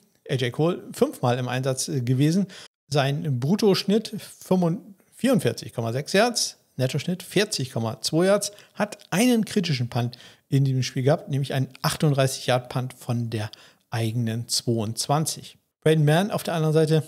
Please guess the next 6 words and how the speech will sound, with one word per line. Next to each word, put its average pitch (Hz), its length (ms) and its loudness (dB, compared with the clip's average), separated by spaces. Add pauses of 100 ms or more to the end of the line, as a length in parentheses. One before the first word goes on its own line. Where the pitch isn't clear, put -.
(120)
ein 139 200 -2
Punt, 131 380 -4 (340)
dreiundvierzig 131 560 -2
Yards, 120 320 0 (480)
alle 131 400 2 (240)
s-, - 240 -4